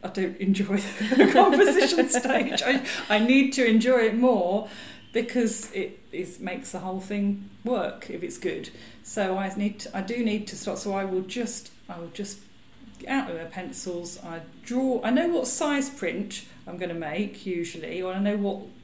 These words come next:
things. So I, I've got the size, the piece of lino. I usually draw around it in pencil on my bit of rough paper.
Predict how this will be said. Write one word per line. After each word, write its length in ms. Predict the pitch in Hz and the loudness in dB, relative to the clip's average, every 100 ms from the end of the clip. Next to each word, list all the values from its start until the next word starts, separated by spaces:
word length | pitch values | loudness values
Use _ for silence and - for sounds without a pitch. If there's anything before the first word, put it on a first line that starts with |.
| - | -20
things. 260 | - 196 180 | -8 -6 -4
So 120 | 208 | -4
I, 200 | 196 190 | -4 -4
I've 120 | 202 220 | -8 -4
got 200 | 254 220 | -4 -2
the 240 | 208 208 - - - | -2 -4 -12 -20 -12
size, 440 | - 269 254 - - - | -4 0 0 -2 -10 -4
the 140 | 202 | -2
piece 300 | 196 302 269 | -2 -6 -6
of 80 | 196 | -4
lino. 300 | 180 175 175 | -6 -6 -4
I 160 | 190 190 | -4 -2
usually 260 | 196 185 | -4 -6
draw 260 | - 254 320 | -6 -4 -2
around 280 | 202 190 185 | -2 -4 -4
it 80 | 185 | -4
in 100 | 190 | -4
pencil 460 | 202 196 - 214 | -4 -6 -6 -6
on 100 | 196 | -6
my 140 | 190 185 | -6 -6
bit 160 | 196 | -6
of 140 | 185 185 | -6 -6
rough 240 | 254 - | -8 -8
paper. 480 | 190 175 - 185 | -10 -10 -10 -8